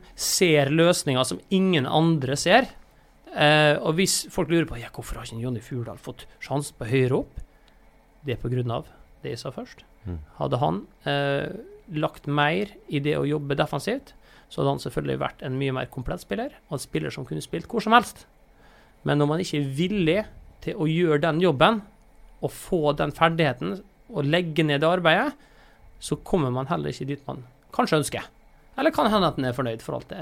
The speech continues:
Speaker 1: jeg vet. Men det er jo en totalpakke som gjør det her. Og så er jo Norge litt spesielt. Vi skal ha alle til å gjøre alt.
Speaker 2: Mm.
Speaker 1: Sant? Vi skal ha alle, og da slipper du ikke unna med det. Hadde han spik-, spilt et annet land,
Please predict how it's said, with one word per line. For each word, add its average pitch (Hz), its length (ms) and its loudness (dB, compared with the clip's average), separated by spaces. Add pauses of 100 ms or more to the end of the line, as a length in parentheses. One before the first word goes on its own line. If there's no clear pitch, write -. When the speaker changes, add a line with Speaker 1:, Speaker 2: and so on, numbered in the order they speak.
(220)
Speaker 1:
jeg 147 100 -8
vet. - 300 -12 (200)
Men 156 200 2 (480)
det 170 180 4
er 170 60 4
jo 147 80 4
en 127 80 0
totalpakke - 840 -4
som 151 220 -6
gjør 135 160 -2
det 151 80 -10
her. 156 140 -12 (280)
Og 147 120 -4
så 180 160 2 (220)
er 185 120 6
jo - 20 4
Norge 165 240 4
litt 156 140 2
spesielt. 165 460 2 (580)
Vi 151 140 2
skal 156 440 4
ha 160 220 8
alle 170 180 6
til 156 140 4
å 156 60 10
gjøre 160 100 10
alt. - 240 0 (320)
Speaker 2:
Mm. 82 140 -6 (180)
Speaker 1:
Sant? 160 400 0
Vi 151 80 -6
skal 180 260 4
ha 170 140 4 (100)
alle, 151 400 2
og 156 540 2 (500)
da 170 220 2
slipper - 240 -2
du 151 80 -6
ikke 170 160 -4
unna 175 140 -4
med 196 100 -2
det. 160 80 -4 (400)
Hadde 175 160 2
han 160 160 2
spik-, - 420 -8
spilt - 280 -6
et - 100 -6
annet 185 260 4
land, 233 280 6